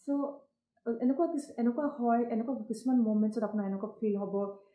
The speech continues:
যে মানে, আ, মই ভালকে মানে ভাল এগৰাকী মাতৃ হ'ব পৰা নাই নেকি? মই মোৰ নিজৰ ৰেছপনচিবিলিটিছখিনি ভালকে কৰিব পৰা নাই নেকি? আ, মম গিল্ট, ইউ ন'?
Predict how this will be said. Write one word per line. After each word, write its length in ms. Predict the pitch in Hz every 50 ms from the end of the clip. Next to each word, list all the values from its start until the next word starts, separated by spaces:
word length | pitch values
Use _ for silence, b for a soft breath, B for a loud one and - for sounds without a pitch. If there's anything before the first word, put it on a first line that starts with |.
| B _ -
যে 200 | 190 190 208 202
মানে, 400 | 196 196 202 202 202 196 196 190 B B B B B _
আ, 60 | 208 190
মই 200 | 180 185 220 214
ভালকে 420 | - - 190 180 - - 233 220
মানে 180 | 214 214 208 196 180
ভাল 380 | - - 208 208 220 226 226 226
এগৰাকী 420 | 226 196 - 214 208 208 - 233 226
মাতৃ 380 | 202 175 170 - - - 226
হ'ব 240 | 208 208 202 208 -
পৰা 180 | 208 196 196 196
নাই 280 | 190 180 175 185 202 214
নেকি? 320 | 214 196 196 - 196 196
মই 160 | 196 196 196
মোৰ 140 | 202 202 196
নিজৰ 220 | 190 185 202 196
ৰেছপনচিবিলিটিছখিনি 1080 | 185 180 180 - - 208 202 202 196 - 208 185 208 208 196 208 196 202 - - 214 208
ভালকে 340 | 180 180 185 180 180 208 202
কৰিব 320 | - - 196 185 180 196
পৰা 300 | 190 - 202 196 190 190
নাই 280 | 175 165 175 180 196 214
নেকি? 460 | 208 196 196 202 202 190 190 190 B B B B B B B B B B _ _ 226
আ, 140 | 196 190 180
মম 400 | 180 185 196 208 226 247 247 208
গিল্ট, 400 | 190 202 202 196 202 196 - -
ইউ 60 | 214
ন'? 180 | 196 208 240 254